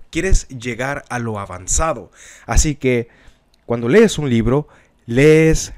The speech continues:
lo más rápido que puedes y quieres acabar, quieres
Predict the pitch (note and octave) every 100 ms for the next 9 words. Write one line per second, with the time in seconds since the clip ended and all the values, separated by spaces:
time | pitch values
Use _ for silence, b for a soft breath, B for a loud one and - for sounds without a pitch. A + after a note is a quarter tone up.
0 | - B2 B2 D#3+ - D#3+ D#3+ D#3+ C3 A2+
1 | - E3 C#3+ - C3 C#3 D3 D#3 - _
2 | A2+ A#2+ - G#2 F#2+ - D#3+ G#2+ G2+ G2+
3 | - B B - C#3+ D3+ -